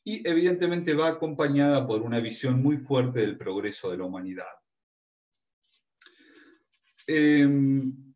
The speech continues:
insisto, la Edad de las Luces se llamaba así porque hay un cierto número de pensadores que deciden usar únicamente la luz natural o la razón humana para esclarecer la vida del hombre.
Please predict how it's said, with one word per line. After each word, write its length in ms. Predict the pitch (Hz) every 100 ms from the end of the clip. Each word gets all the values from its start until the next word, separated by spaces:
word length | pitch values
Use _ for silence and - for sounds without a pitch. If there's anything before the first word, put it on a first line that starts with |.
| _ _ _ _ _ _ _ _ _ _ _ _ _ _ _ -
insisto, 720 | 175 - 127 127 90 87 - -
la 160 | 151 196
Edad 140 | 202
de 60 | 180
las 160 | 147
Luces 300 | 160 175 139
se 100 | 120
llamaba 400 | 120 123 139 139
así 460 | 131 - 104 104 - _ _ _ _ _ _
porque 720 | - 180 135 123 110 107 - - -
hay 140 | 120
un 120 | 127 131
cierto 320 | 160 147 139
número 320 | 139 135 120
de 60 | 117
pensadores 920 | 110 107 120 170 127 101 98 - _ _ _ _ _
que 120 | 175
deciden 420 | 180 175 190 180 165
usar 400 | 123 160 160 -
únicamente 600 | 160 147 139 139 139 131
la 380 | 107 104 107 -
luz 240 | 131 156 143
natural 520 | 127 120 117 131 104
o 80 | 95
la 140 | 95
razón 380 | 95 - 117 120
humana 540 | 127 123 104 101 101 - -
para 200 | 127 123
esclarecer 500 | - 117 110 123 120
la 120 | 107
vida 280 | 101 95 90
del 140 | 90
hombre. 360 | 90 90 -